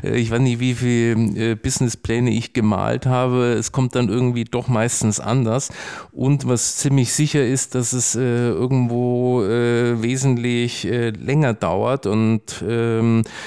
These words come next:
das war vielleicht bei Consors ein bisschen anders über diesen Push, den wir gesprochen haben, der extern war, über die Telekom, äh, Emission.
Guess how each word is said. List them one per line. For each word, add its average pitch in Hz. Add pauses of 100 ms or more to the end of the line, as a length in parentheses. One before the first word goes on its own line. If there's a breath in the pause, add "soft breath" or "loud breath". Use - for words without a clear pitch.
(140 loud breath)
das 117
war 113
vielleicht 127
bei 110
Consors 131
ein 120
bisschen 165
anders 151
über 135
diesen 123
Push, -
den 135
wir 127
gesprochen 123
haben, 131
der 110
extern 135
war, 139
über 120
die 110
Telekom, 139
äh, 120
Emission. 135